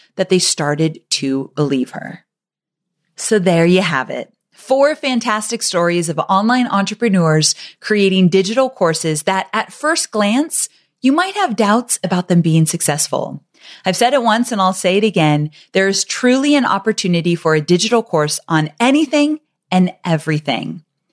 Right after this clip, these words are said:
Why not be the one to create it? I truly believe that there is a digital course in all of us.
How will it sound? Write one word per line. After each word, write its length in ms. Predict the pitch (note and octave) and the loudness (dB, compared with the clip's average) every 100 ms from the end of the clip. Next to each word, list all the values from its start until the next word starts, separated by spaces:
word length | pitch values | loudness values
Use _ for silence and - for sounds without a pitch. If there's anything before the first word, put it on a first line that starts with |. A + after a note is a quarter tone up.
| _ _ _ - | _ _ _ -6
Why 340 | D#3 F3 C4 | 0 2 4
not 240 | B3+ - | 2 0
be 100 | G3+ | -2
the 140 | G3+ G3+ | -2 0
one 380 | D#3+ D3 D3 D3 | 0 0 -2 -6
to 140 | - | -10
create 420 | - D#3 C3 C3+ | -2 0 0 -2
it? 220 | A#2+ - _ _ _ _ _ _ _ _ | -4 -10 _ _ _ _ _ _ _ _
I 140 | F#3 | -2
truly 580 | F#3 - - D4 D4+ D4+ | -2 -4 -2 2 2 2
believe 440 | B3 A3 F3+ E3+ | 2 2 4 4
that 140 | D#3+ E3 | 2 0
there 140 | F3 | 0
is 120 | F#3 | 0
a 40 | A3 | -2
digital 400 | F#3 E3+ F#3 F3+ | -2 -2 0 0
course 400 | - D3 C#3+ - | 0 -2 -2 -6
in 180 | - D3 | -2 -2
all 180 | C#3+ | 0
of 120 | C#3 B2 | -2 -4
us. 460 | D#2 - - - | -6 -4 -2 -4